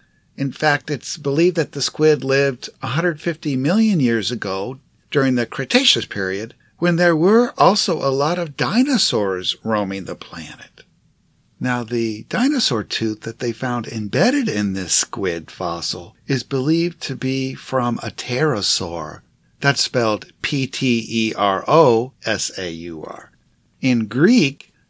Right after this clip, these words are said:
pterosaur means flying lizard, and it is one of the earliest known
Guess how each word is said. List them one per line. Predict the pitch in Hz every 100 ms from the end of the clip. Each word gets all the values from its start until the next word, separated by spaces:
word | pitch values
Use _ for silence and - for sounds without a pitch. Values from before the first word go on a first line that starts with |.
| _
pterosaur | - 196 240 175 - 123 107 104 107 -
means | 117 113 113 - -
flying | - - 120 175 190 196 180
lizard, | 98 110 147 165 92 - - - _ _ _
and | 127 131
it | 156 151
is | 175 190 147
one | 123
of | 113
the | 101 -
earliest | 123 127 151 180 202 - -
known | 123 110 101 101 120